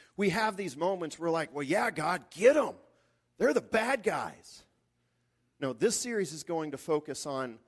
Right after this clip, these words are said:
when God's wrath was unleashed against his own people. Those moments when we might look at it and think, "God, that seemed kinda harsh. I, did it really need to go that far?"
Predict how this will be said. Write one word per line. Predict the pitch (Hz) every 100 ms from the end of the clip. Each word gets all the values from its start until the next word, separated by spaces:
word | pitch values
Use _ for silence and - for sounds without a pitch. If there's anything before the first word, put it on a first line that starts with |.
| _ _ _
when | 135 139
God's | 151 165 156 127 -
wrath | 117 131 143 131 -
was | 107
unleashed | 120 123 117 123 -
against | 101 117 113 -
his | 104
own | 110 101 90
people. | 104 - - _ _ _ _ _ _ _ _ _ _ _ _ _ _ _ _ _ _ _ _ _
Those | 160 151
moments | 165 208 220 196
when | 170 156
we | 180
might | 185 143
look | 160 196
at | 147 131
it | -
and | 131
think, | 147 135 - _ _ _ _ _ _ _ -
"God, | 190
that | 254 233
seemed | 403 339
kinda | 120 - -
harsh. | 82 - - - _ _ _ _ _ _ _ _ _ _ _ _ _ _ _ _ _ _ _ _ -
I, | - _ _ _ _ -
did | 160
it | 151 135
really | 185 240 220
need | 202 214
to | 160
go | 175 196
that | 185 -
far?" | - 131 208